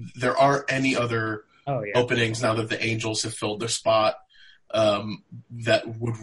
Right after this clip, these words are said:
Speaker 1: really entice me, uh, at least not off the top of my head, but, um, you know, maybe Seattle, but I don't think that Seattle's looking for president of baseball operations right now. They have a good, uh, core group in their executive offices. They've put together a lot of good young talent. I don't think they need to make much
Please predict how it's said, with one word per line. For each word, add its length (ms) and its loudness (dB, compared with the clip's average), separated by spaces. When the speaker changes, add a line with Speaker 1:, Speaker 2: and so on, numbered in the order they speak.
Speaker 1:
really 400 2
entice 540 -2
me, 340 0
uh, 60 -2
at 180 -2
least 240 -2
not 140 2
off 140 -2
the 60 0
top 100 4
of 20 -6
my 100 -4
head, 300 -2
but, 220 -8
um, 480 -2
you 140 -2
know, 120 -2
maybe 240 2
Seattle, 420 4
but 100 0
I 80 4
don't 120 -4
think 180 -6
that 100 -6
Seattle's 720 -2
looking 320 -6
for 340 -4
president 340 -4
of 40 -6
baseball 300 2
operations 460 -2
right 160 2
now. 200 0
They 140 -6
have 200 -4
a 60 -12
good, 320 -6
uh, 320 -4
core 380 -2
group 240 -2
in 80 -2
their 100 0
executive 440 -4
offices. 580 -2
They've 160 -4
put 140 -6
together 300 0
a 60 -2
lot 180 2
of 100 -8
good 160 -2
young 180 -4
talent. 360 0
I 40 -4
don't 120 -8
think 180 -8
they 100 -6
need 180 -8
to 80 -8
make 220 -12
much 400 -12